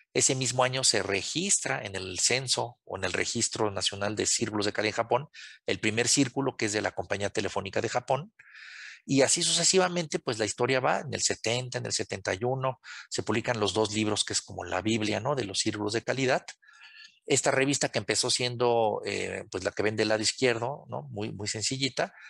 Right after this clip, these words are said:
hoy sigue existiendo, nada más que ahora se llama Círculos de Control de Calidad. Es una revista muy bonita, ¿no? Si alguien está interesado en ver cómo es una revista, aunque esté en japonés, pues nada más escríbanos en el chat y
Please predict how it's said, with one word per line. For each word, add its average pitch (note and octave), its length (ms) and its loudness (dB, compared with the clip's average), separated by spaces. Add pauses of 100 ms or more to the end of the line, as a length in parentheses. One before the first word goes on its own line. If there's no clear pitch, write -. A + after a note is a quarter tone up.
(220)
hoy C3+ 280 6
sigue G#2+ 240 2
existiendo, B2 840 -2
nada G2+ 220 0
más G#2 160 -2
que - 80 0
ahora G2+ 120 0
se - 120 -4
llama G#2 280 0
Círculos G#2 480 -4
de G#2 80 -4
Control E2 300 -14
de - 100 -12
Calidad. B2+ 180 -4
Es - 60 -8
una A#2+ 120 0
revista G#2+ 300 -2
muy F#2+ 160 -6
bonita, G#2 340 -8 (240)
¿no? C#3 240 -8 (2000)
Si - 140 2
alguien A#2 200 0
está - 160 0
interesado A2 460 2
en G2 440 -6
ver G#2+ 160 2
cómo G#2+ 220 -4
es - 120 2
una G#2+ 160 -2
revista, G2 340 -2
aunque G2+ 100 -2
esté - 100 0
en G2 60 -2
japonés, C3 580 0
pues G2+ 140 -6
nada G2+ 120 -2
más G2+ 160 0
escríbanos G2 500 0
en G#2 100 -8
el G#2+ 100 -6
chat B2 320 -2
y G2+ 180 -6